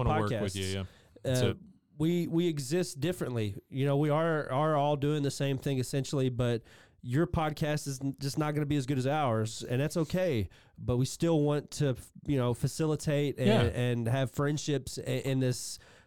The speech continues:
Speaker 2: King of the Hill podcast,
Speaker 1: I
Speaker 2: King of the
Speaker 1: mean,
Speaker 2: Hill content creation realm.
Speaker 1: you know, Amazon sells toys. They're not trying to put Toys R Us out of business.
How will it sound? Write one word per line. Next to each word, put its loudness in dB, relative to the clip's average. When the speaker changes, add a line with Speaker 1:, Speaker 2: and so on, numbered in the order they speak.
Speaker 2:
King 2
of 2
the 4
Hill 4
podcast, 0
Speaker 1:
I -16
Speaker 2:
King 6
of 6
the 2
Speaker 1:
mean, 4
Speaker 2:
Hill 4
content -2
creation 0
realm. -2
Speaker 1:
you 2
know, 0
Amazon -4
sells -8
toys. -4
They're -8
not -10
trying -8
to -4
put -12
Toys -8
R -2
Us -6
out -10
of -10
business. -6